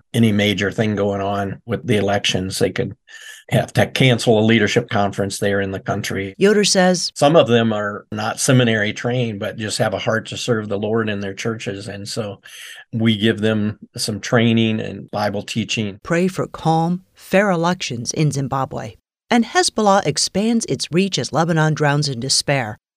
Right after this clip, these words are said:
Speaker 2: The political crisis is nowhere near resolution, and the army has no resources to keep terrorists at bay. Lebanon could lose an entire generation, just like Syria.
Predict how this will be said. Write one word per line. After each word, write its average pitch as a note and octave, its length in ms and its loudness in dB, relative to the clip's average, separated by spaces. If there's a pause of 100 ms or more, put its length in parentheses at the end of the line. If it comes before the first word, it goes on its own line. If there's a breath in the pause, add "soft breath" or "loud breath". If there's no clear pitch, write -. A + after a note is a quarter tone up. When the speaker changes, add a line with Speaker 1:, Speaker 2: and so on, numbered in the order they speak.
Speaker 2:
The - 100 -6
political E3 420 2
crisis D3+ 560 0
is C3 180 -6
nowhere D3 360 0
near F#3 260 4
resolution, B2+ 720 0 (220)
and G3 120 0
the A3+ 120 6
army C4+ 300 2
has G#3+ 220 0
no G#3 200 2
resources E3+ 640 2
to E3 100 -4
keep - 240 -4
terrorists F3 680 -2
at D#3+ 140 0
bay. F3+ 340 0 (380 loud breath)
Lebanon E3+ 480 0
could C#3+ 260 -4
lose F#3 280 0
an C3 100 -2
entire D3+ 420 0
generation, C#3+ 680 2
just A#2+ 260 -4
like C#3+ 140 -4
Syria. B2+ 500 0